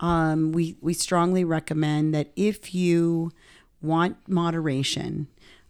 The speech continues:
um, but your substance use is a daily activity, it's something that's so entrenched in your life, um, and y-, y-, it's so important to have that period of abstinence for many people. I mean, some people,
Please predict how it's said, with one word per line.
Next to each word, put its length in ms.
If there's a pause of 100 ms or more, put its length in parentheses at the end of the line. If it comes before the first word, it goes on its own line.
um, 480
but 260
your 140
substance 560
use 180
is 140
a 80
daily 640
activity, 640
it's 160
something 340
that's 220
so 360
entrenched 600
in 160
your 180
life, 600 (480)
um, 480 (120)
and 380
y-, 220 (200)
y-, 120 (200)
it's 280
so 340
important 460
to 60
have 400
that 260
period 480
of 160 (100)
abstinence 720
for 140
many 300
people. 220
I 60
mean, 140
some 180
people, 320